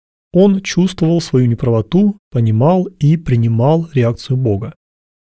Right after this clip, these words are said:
Царь не думал прятаться и оправдываться. Он предстоял пред Богом таким, каким был.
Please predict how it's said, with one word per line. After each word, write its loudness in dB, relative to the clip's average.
Царь 2
не 4
думал 4
прятаться 0
и 2
оправдываться. -4
Он 4
предстоял 0
пред -2
Богом 0
таким, -4
каким -4
был. -8